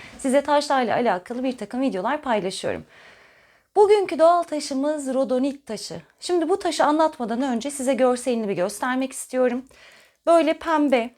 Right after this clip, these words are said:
kırmızımsı ve pembemsi renklerde olur. Brezilya, Meksika, İspanya, Rusya, İsviçre gibi yerlerde, İsveç gibi yerlerde kolaylıkla bulunabilir. Arkadaşlarım, rodonit taşı yin ve yang enerjisini,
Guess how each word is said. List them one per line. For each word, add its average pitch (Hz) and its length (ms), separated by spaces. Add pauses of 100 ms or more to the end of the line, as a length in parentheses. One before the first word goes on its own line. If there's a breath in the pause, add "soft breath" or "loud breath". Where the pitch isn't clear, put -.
(540 soft breath)
kırmızımsı 359 600
ve 370 80
pembemsi 294 600
renklerde 208 500
olur. 196 420
Brezilya, 302 480
Meksika, 294 760 (340 loud breath)
İspanya, 285 600
Rusya, 294 320
İsviçre - 600
gibi 196 280
yerlerde, 240 600
İsveç 254 380
gibi 185 140
yerlerde 214 640
kolaylıkla 240 680
bulunabilir. 285 680 (720 soft breath)
Arkadaşlarım, 311 760
rodonit 302 520
taşı 311 440 (1000 soft breath)
yin 370 340
ve 392 40
yang 349 360
enerjisini, 220 800